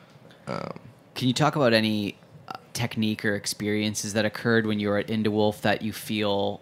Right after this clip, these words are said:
Speaker 2: are super important to helping you grow as, as a cook? Is there something that, that you learned or that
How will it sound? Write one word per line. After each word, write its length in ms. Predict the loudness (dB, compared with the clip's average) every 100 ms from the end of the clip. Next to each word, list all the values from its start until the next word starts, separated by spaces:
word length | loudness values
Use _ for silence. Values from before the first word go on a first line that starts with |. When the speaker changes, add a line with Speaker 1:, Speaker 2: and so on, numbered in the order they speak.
| -14 -10
Speaker 2:
are 160 | -8
super 480 | -6 -4 -4 -2 -2
important 680 | -2 -2 0 0 0 -4 -4
to 140 | -4
helping 360 | -2 -2 -2 -4
you 140 | -4
grow 640 | -4 -2 2 2 2 0 -2
as, 480 | -2 -2 -2 -4 -4
as 180 | -4 -4
a 60 | -6
cook? 520 | -2 -2 -2 -8 -18 -20 -20 -20 -14
Is 60 | -6
there 80 | -2
something 400 | 2 2 4 4
that, 260 | 4 2 -6 -20 -16 -2
that 120 | 0
you 140 | 2 0
learned 680 | 2 4 6 6 4 2 0
or 180 | -2 0
that 340 | 2 0